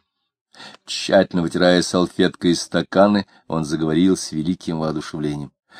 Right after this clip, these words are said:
"История, дорогой мой, поставила перед нами задачу выйти на берег Тихого океана, сначала через Манчжурию, затем наверняка через Персидский залив.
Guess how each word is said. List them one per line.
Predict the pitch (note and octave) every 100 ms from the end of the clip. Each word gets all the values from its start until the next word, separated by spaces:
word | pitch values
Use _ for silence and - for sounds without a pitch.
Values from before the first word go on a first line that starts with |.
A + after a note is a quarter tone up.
| - -
"История, | - A2 - - - G#3 D3 F#2
дорогой | D#2 E2+ E2 D#2 G3+ F3+
мой, | D3+ F#3+ C#3 - _ _ _ _
поставила | - G#2+ B2+ - C#3+ G3+ G3 F3+
перед | C#3 C#3+ A2
нами | D#3+ G3
задачу | C3 A#2+ G#2 D#3+ G#3 - B2 B2+
выйти | B2 E3+ F#3+ - D3+
на | C#3+
берег | C3+ F#3 D3+
Тихого | - E3+ F#3 - C#3+
океана, | A2+ - F#2+ D3+ F3 C#3 -
сначала | - - A2 - - C#3+ A#2+
через | - A#2+ G#2
Манчжурию, | F2+ F#2+ E2 D#2 E3+ A3+ A3 G3+ C#3+ _ _ -
затем | E2+ F#2+ - G2 A#2 C3+
наверняка | A2+ F#2+ F2 F2+ F#2+ A#2
через | A2 F#2+ -
Персидский | E2 - F#2 G2+ - E2+
залив. | D2+ C#2+ F2+ E2+